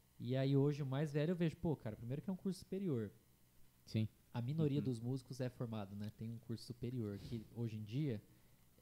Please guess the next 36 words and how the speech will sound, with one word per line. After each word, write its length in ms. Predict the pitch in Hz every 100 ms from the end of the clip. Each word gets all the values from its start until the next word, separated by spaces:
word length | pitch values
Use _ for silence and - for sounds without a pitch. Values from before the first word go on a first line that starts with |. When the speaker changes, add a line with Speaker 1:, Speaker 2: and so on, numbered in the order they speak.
| - - -
Speaker 1:
é 100 | 101
o 60 |
mínimo, 360 | 123 139 117 104
assim, 220 | 101 98
né? 160 | 98 98 - - 104
É, 20 | 101
Speaker 2:
Ah. 100 | 98 101
Speaker 1:
deveria 360 | 104 107 110 113
ser. 260 | - 104
Eu, 100 | 117
inclusive, 360 | 117 113 107 123
não 120 | 156
tenho 240 | - 143 156
ainda. 260 | 127 107 107 107
E 400 | 104 123 135 -
<laughs> 0 | -
não 160 | 110 127
é 80 | 127
uma, 280 | 139 147 120 - 117
não 100 | 120
é 20 |
um 60 | 143
orgulho 420 | 127 113 110 107
isso, 260 | 101 -
né? 140 | 104 107 - - - - -
Eu 120 | 104
sei 200 | - 135
que, 100 | -
mano, 240 | 135 110
eu 40 | -
preciso 420 | - - 110 120
ter 80 | 139
um, 100 | 160 190
um 100 | 196
curso 200 | - 175
superior. 340 | - 233 123